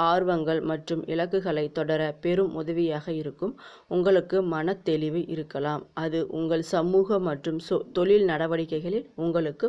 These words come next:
பயனளிக்கும். நீங்கள் வீட்டில் செய்யக்கூடிய பரிகாரங்கள் என்னன்னு பார்த்தீங்கன்னா, மகாவிஷ்ணுவின் சன்னதி முன்பு நெய் தீபம் ஏற்றவும், உங்கள் பெற்றோரின் தேவைகளை பூர்த்தி செய்து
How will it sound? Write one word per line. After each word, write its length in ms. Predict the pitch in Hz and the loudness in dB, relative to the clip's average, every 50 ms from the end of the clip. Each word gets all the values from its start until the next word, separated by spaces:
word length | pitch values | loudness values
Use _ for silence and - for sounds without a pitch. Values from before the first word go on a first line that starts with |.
| - | -2
பயனளிக்கும். 720 | - 165 139 143 147 147 143 135 139 - - 165 151 147 - - - - _ _ _ _ _ _ _ _ _ _ _ _ - | -2 -4 -4 -4 -4 -6 -8 -8 -10 -10 -8 -8 -8 -8 -8 -12 -12 -12 _ _ _ _ _ _ _ _ _ _ _ _ -4
நீங்கள் 460 | - 185 196 196 190 175 170 165 170 180 170 | 2 4 6 6 6 6 6 6 6 4 4
வீட்டில் 460 | 165 196 220 220 - - 180 165 175 | 4 2 2 2 2 4 4 4 4
செய்யக்கூடிய 640 | 175 - 196 165 165 185 196 190 - 175 160 156 165 170 170 | 4 4 2 4 6 4 4 4 2 2 4 4 2 2 2
பரிகாரங்கள் 680 | - 165 160 165 180 196 202 196 175 160 160 175 175 | 2 4 4 6 4 4 2 2 0 0 0 0 0
என்னன்னு 320 | 160 151 151 160 165 165 | 0 0 0 0 0 0
பார்த்தீங்கன்னா, 480 | 165 165 147 147 - 151 143 143 143 143 139 - - - - - - - | 0 -2 -4 -2 -2 -4 -2 -2 -2 -4 -6 -8 -12 -20 -20 -20 -8 -2
மகாவிஷ்ணுவின் 920 | 175 175 170 170 170 220 233 240 214 185 185 - - 175 170 170 170 180 180 | 2 2 2 4 4 4 4 6 4 4 2 0 0 2 4 4 4 4 2
சன்னதி 580 | 175 175 - 165 156 156 170 180 185 170 180 175 | 0 0 0 2 2 4 4 4 4 4 2 2
முன்பு 380 | 160 160 151 151 147 143 160 160 160 | 2 0 -2 -2 0 0 2 2 2
நெய் 280 | 160 160 160 165 196 208 | 2 2 2 2 2 2
தீபம் 400 | 180 202 190 165 147 170 190 - - - | 2 2 2 2 2 0 -2 -2 -2 -2
ஏற்றவும், 540 | 175 156 147 156 - 165 147 156 226 330 339 - _ _ | -2 -2 -2 -4 -2 -2 -2 0 -2 -4 -4 -8 _ _
உங்கள் 340 | - 190 208 196 196 180 180 | 2 2 4 6 4 4 2
பெற்றோரின் 680 | 180 - 185 180 175 180 - 247 233 208 175 170 170 170 | 4 2 2 2 2 2 4 4 6 6 6 4 2 2
தேவைகளை 600 | 175 175 165 175 175 180 185 185 190 160 160 160 | 4 4 4 4 4 4 2 0 0 0 0 0
பூர்த்தி 400 | 156 160 - 175 185 180 - 190 | -2 -2 -2 -2 -2 0 -2 -2
செய்து 360 | 180 - 180 160 160 151 202 | -2 0 0 0 0 0 -2